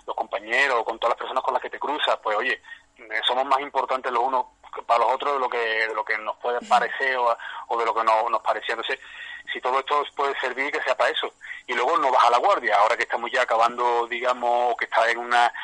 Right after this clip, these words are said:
Speaker 1: en una etapa, digamos, de, de más relajación y que se está abriendo otra vez la actividad en la calle y el tema, pues no baja la guardia y seguir como, como si,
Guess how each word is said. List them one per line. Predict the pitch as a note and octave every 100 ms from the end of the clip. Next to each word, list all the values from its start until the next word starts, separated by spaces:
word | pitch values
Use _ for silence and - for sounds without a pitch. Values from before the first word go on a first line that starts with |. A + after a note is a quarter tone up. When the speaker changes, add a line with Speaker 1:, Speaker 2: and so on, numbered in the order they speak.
| - -
Speaker 1:
en | A#2+
una | A#2+
etapa, | C3 B2+
digamos, | A#2+ C3 D3+ A#2+ A2
de, | G#2+ G#2 G2+ G#2 G#2 G#2 - - - _
de | A2+ A2 A2+
más | A2+ A#2+
relajación | B2+ B2 A#2 - C#3+ C#3+ B2
y |
que | A2
se | A2
está | A#2
abriendo | A#2 B2+ C3+ B2+
otra | B2 A#2
vez | B2+ B2 B2
la | A#2+
actividad | - A#2+ A#2 B2 B2+ B2+ B2
en | B2
la | A#2+ -
calle | C3 D3 C3+ B2+ B2 A#2+
y | A#2 A#2 A2+
el | A2 G#2+
tema, | A#2+ - - - - _
pues | - A2+
no | C3
baja | B2 A2+
la | G#2
guardia | F2 F2+ C#3+
y | C#3+
seguir | - A#2+
como, | C3+ D3+ C3 B2 A#2
como | A#2 A2+
si, | - A#2 A2+ A2 A2 G#2+